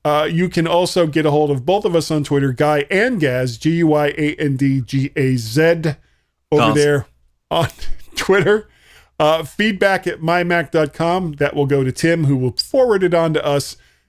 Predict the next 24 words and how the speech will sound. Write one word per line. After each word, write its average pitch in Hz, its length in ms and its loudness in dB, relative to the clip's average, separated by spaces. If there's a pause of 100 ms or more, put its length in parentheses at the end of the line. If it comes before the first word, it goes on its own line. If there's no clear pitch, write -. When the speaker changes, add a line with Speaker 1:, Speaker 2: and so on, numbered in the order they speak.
(160)
Speaker 1:
And 240 260 2
we 262 180 2
have 220 240 0
a 208 40 0
Skype 214 400 -2
telephone 202 480 0
number 175 300 2
that 156 240 0
this 160 260 -2
week 156 260 0
I 143 460 0 (680)
ignored 131 600 0
and 117 280 -4 (320)
didn't 131 260 -6
get 117 220 -6
any 123 240 -2
of 120 180 -4
the 120 80 -8
calls, 196 560 0
but 165 220 0
I 170 140 2
will 190 500 2
get 185 240 -2
them 170 380 0